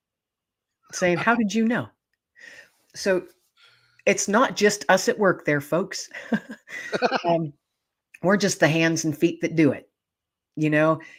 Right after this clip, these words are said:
And we have been so ridiculously blessed over the years to do this.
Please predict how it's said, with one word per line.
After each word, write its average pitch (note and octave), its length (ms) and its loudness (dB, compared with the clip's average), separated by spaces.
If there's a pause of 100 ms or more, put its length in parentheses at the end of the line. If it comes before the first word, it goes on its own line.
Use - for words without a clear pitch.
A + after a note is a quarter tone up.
(160)
And D3 460 2 (1120)
we G3 320 2
have F3 200 4
been D3+ 240 6
so F#3 720 4
ridiculously C#3+ 880 0
blessed A#2+ 540 -8 (300)
over C#3 220 -2
the B2+ 100 -2
years A2+ 380 -6
to - 160 -4
do C3+ 220 0
this. A#2 200 -8